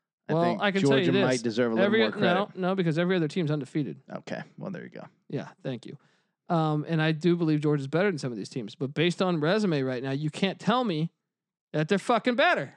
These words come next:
Speaker 1: Who, who is Georgia beating?
Speaker 2: Georgia has beaten
Speaker 1: Arkansas.
Speaker 2: who's two and two, which should be three and one.
Speaker 1: It's a decent win.
Speaker 2: It is. It's their
Speaker 1: Yeah.
Speaker 2: best win.
Speaker 1: Yeah. Who else did they beat?
Speaker 2: Auburn.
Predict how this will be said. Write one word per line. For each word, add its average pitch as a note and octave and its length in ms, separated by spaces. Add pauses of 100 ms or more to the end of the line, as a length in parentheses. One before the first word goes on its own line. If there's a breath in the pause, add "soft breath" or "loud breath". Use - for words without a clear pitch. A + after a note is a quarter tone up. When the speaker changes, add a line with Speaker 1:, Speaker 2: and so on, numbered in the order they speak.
(260)
Speaker 1:
Who, F3 260
who G3 140
is F#3+ 100
Georgia D#3 260
beating? F2+ 320 (800)
Speaker 2:
Georgia G3+ 220
has F3+ 160
beaten F#3 480 (160)
Speaker 1:
Arkansas. A#2+ 560 (340)
Speaker 2:
who's D#3 180
two F#3 180
and B3+ 100
two, D#3 400
which D#3 80
should F3+ 160
be E3+ 80
three D#3+ 180
and C3+ 80
one. B2+ 120
Speaker 1:
It's - 80
a D#3 40
decent A#2+ 320
win. - 160 (380)
Speaker 2:
It C4+ 80
is. - 320
It's - 80
their - 140
Speaker 1:
Yeah. F3+ 60
Speaker 2:
best D#3+ 140
win. D3 200 (260)
Speaker 1:
Yeah. - 180 (400)
Who C#3 60
else A#2+ 160
did - 160
they - 80
beat? - 100
Speaker 2:
Auburn. F3 320